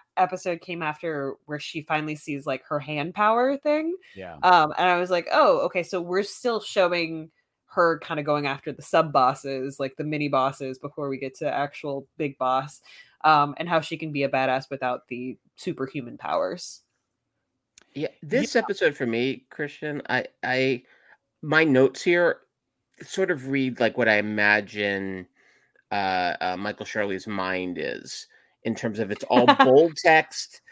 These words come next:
Speaker 3: all lots of, like, exclamation points and question marks. I keep using the term poor man, as in,
Speaker 2: Yeah.
Speaker 3: uh, whatever Cletus is.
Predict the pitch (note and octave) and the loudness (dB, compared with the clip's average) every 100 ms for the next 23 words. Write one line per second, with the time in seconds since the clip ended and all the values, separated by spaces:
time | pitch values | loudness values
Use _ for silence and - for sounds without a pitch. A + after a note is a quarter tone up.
0 | - - - C3 B2+ C3 D3 - D3 A#2+ | -20 -10 4 6 8 6 6 2 -2 2
1 | B2 A#2 - - C3 - - C3 B2 B2+ | 4 4 4 0 0 0 -2 2 2 2
2 | C3+ B2 B2+ B2 B2+ A#2 - A#2 - B2 | -2 -2 0 0 -2 -6 -4 -4 -4 -4
3 | A#2 A2+ A2+ A2+ - - _ _ - _ | 0 0 0 -2 -10 -14 _ _ -20 _
4 | - A#2+ - D#3+ C#3+ D3+ C3+ C3 A2+ C#3 | -2 -2 -2 -6 -2 -2 0 -2 0 0
5 | A#2+ - - D3 C#3 C#3 C#3 C3+ C3+ D#3 | 0 -2 -8 0 2 2 0 0 -2 -4
6 | D#3+ _ _ _ - A#2 A2+ B2 A2+ A2+ | -10 _ _ _ -4 -4 -2 -2 0 0
7 | A2+ G#2 A2 G#2+ G#2+ - A#2+ B2+ B2 A#2 | -2 0 2 2 2 -2 -4 -2 0 -2
8 | A#2+ - - C#3+ C3 B2+ C3 B2+ A#2+ A#2+ | -6 -8 -6 0 2 2 0 -2 -4 -10